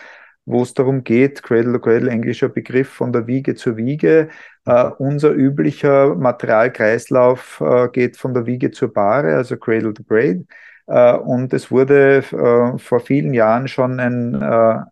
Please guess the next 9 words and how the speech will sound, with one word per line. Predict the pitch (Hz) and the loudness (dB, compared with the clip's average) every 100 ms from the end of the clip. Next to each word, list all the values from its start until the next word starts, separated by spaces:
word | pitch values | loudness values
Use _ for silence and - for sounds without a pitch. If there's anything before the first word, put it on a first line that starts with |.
| _ | _
ein | 123 113 117 135 | -10 -8 -10 -10
Konzept | - 123 131 131 - | -8 -4 -4 -4 -4
entwickelt, | 135 135 135 135 127 | -4 -4 -4 -6 -6
das | 127 - | -8 -6
nennt | 120 113 | -8 -8
sich | 120 | -10
Cradle | - 113 117 113 | -2 -2 -2 -6
to | 110 | -8
Cradle, | - 107 127 151 | -4 -2 2 2